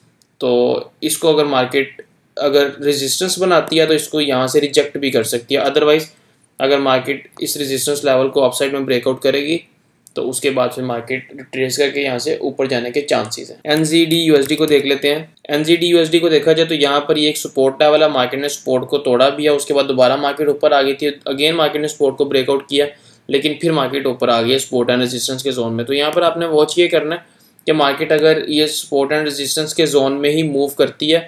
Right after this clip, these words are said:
तो अगर market upside में जाती है यानी कि इस level को मार्केट breakout कर देती है, ये वाले level को, तो उसके बाद फिर market अपने इस resistance level तक आ सकती है जो कि सेवन वन ज़ीरो थ्री का है, यानी कि ज़ीरो पॉइंट सेवन वन ज़ीरो थ्री का है।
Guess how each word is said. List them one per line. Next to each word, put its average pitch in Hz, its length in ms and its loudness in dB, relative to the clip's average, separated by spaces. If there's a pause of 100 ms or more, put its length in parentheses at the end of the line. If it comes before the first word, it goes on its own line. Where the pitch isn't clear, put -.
तो 135 220 4
अगर 147 340 2 (280)
market 151 420 -2
upside 165 380 0
में 175 120 0
जाती 156 340 0
है 165 180 2 (320)
यानी 147 160 0
कि 170 100 0 (140)
इस 180 200 0
level 135 260 4
को 143 140 0
मार्केट 135 420 -2
breakout 123 420 0
कर 123 100 2
देती 127 300 -4
है, 139 60 4
ये 120 220 2
वाले 117 220 0
level 101 320 -4
को, - 200 -16 (540)
तो 131 100 2
उसके 160 340 2
बाद 147 240 4
फिर 151 120 -2
market 131 300 -2
अपने 139 220 -2
इस 143 220 -4
resistance 131 460 -4
level 123 200 2
तक 131 200 -2
आ 123 100 4
सकती 135 260 -2
है 143 60 0
जो 143 80 2
कि 143 80 0
सेवन 131 400 -2
वन 139 240 -2 (180)
ज़ीरो 147 340 4
थ्री 123 220 0
का 113 120 -2
है, 113 120 -2
यानी 127 140 -2
कि 143 80 -2
ज़ीरो 139 200 0
पॉइंट 143 220 -2
सेवन 135 280 -2
वन 143 160 -2
ज़ीरो 131 240 2
थ्री 156 240 -2
का 160 100 2
है। 170 140 -2